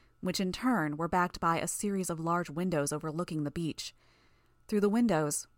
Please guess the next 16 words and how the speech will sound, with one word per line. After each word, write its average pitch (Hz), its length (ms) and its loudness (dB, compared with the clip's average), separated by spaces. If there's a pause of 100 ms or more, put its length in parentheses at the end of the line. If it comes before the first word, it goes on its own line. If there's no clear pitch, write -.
we 185 140 -4
had 196 200 -2
the 208 60 -6
perfect - 440 -4
view 190 280 2
of 151 120 -4
the 165 60 -2
looming 165 360 0
storm. 160 520 -2 (1000)
As 180 200 0
daunting 180 460 0
as 180 120 -2
the 175 100 -2
approaching 170 480 -2
clouds 175 400 -4
were, 156 380 0